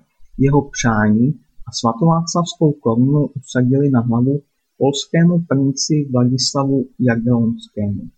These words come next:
Jagelonci na českém trůnu čtrnáct set sedmdesát jedna až patnáct set dvacet šest.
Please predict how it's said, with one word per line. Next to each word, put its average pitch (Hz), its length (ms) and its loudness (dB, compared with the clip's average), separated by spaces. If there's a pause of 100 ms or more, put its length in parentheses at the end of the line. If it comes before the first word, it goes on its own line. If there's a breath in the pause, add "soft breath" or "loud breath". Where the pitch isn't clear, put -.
(1160)
Jagelonci 147 680 2
na 143 120 2
českém 147 500 -2
trůnu 127 540 2 (380)
čtrnáct 143 540 0
set 151 160 -6
sedmdesát 143 680 2
jedna 117 420 0 (420)
až 127 180 -4
patnáct 147 500 -2
set 143 120 0
dvacet 131 400 -2
šest. - 420 -10